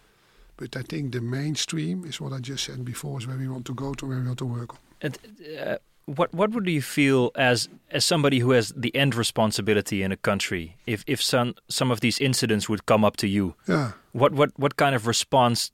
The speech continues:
Speaker 2: do you imagine a, a, a leader has to have to something like that? Let's say, like, there is clear discrimination, or somebody was, was, like, not treated well in a team because of their sexual orientation or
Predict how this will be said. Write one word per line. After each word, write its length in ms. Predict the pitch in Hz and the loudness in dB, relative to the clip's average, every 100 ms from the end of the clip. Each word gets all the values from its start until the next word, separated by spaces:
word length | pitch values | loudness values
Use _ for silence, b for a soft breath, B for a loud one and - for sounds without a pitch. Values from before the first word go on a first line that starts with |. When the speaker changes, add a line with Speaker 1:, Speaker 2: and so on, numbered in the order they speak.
| _ | _
Speaker 2:
do 120 | 110 | 0
you 160 | 107 107 | 2 4
imagine 520 | 104 107 104 104 98 | 4 4 2 2 -2
a, 100 | 101 | -2
a, 460 | - 107 - - - | -4 -8 -8 -8 -6
a 20 | |
leader 400 | 107 110 113 104 | -4 0 2 2
has 220 | 90 98 | 0 -2
to 100 | - | -2
have 420 | 95 104 90 - - - | -4 -2 -4 -6 -12 -6
to 280 | 98 92 | -4 -4
something 440 | 87 - 98 - 90 | -4 -4 -4 -4 -4
like 180 | 90 87 | -4 -4
that? 180 | 85 - _ _ _ _ | -6 -8 _ _ _ _
Let's 200 | 127 143 | 2 2
say, 200 | - 139 | 4 4
like, 180 | 127 117 | 4 2
there 140 | 127 117 | 2 2
is 80 | |
clear 380 | - 127 120 117 | 0 2 4 4
discrimination, 1080 | 101 117 - 117 107 101 101 - 98 95 95 | 4 0 0 2 2 2 2 0 0 0 -2
or 240 | 90 87 87 | -2 -4 -2
somebody 420 | 123 107 104 98 | 0 2 2 0
was, 420 | 98 95 90 - 110 | 0 0 0 -4 -4
was, 340 | 101 92 - B B B - | -2 -2 -4 B B B -8
like, 260 | 101 92 | -4 -2
not 300 | 104 110 110 | 2 4 2
treated 260 | - 117 110 | 2 0 2
well 260 | 107 107 104 | 4 4 4
in 100 | 104 | 2
a 60 | |
team 360 | - 117 107 107 | 0 2 2 2
because 280 | 101 107 101 | 2 0 0
of 100 | 98 | 0
their 120 | 101 | -2
sexual 400 | - 104 - 104 | 0 -2 0 0
orientation 840 | 101 101 98 104 98 - 104 101 | 0 0 -2 -2 0 0 0 -2
or 180 | 98 87 | -2 -6